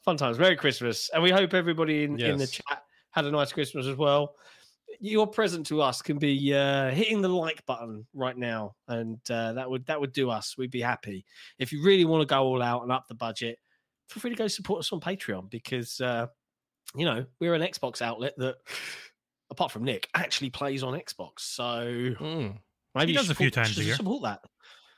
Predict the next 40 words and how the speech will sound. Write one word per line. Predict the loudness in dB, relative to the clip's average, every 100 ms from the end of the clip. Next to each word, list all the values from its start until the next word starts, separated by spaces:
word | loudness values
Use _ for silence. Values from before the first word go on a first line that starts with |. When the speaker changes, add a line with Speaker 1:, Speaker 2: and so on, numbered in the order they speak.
| _ -6
Speaker 1:
Yeah, | -6 -6 _ -6
every | -4
now | -4 -4
and | -2
then. | -4
Speaker 2:
Mm. | -6 -14 _ _ _
Speaker 1:
Every | -6 -4
now | -4 -6
and | -6
then. | -8 _ _ _ _ _ _ _ _ _ -14
But | -6
yeah, | -4 -6 -14 _ _ _ -8
anyways, | -4 -4 -4 -10 -14 -18 _ _
speaking | -4 0 0
of | 0
games, | 2 2 0 -2 -12 -20 -20 -10
<laughs> | -10 -10 -14 -20 -14 -2
I | 0
say | 4 2
that, | 4 2 2
and | 0
then | 2
Nick | 0 2
and | 2
I | 4
have, | 4 2
like, | -2 0
not | 0 2
been | 2
playing | 4 4 6
on |
Xbox | 4 4 2 0 2 4
<laughs> |
this | 4 4 2
week. | 2 4 0 0 -4 -4 -8
<laughs> | -12 -8 -8 -6
What | 2 4
Speaker 2:
No. | 6
Speaker 1:
have | 6
we | 4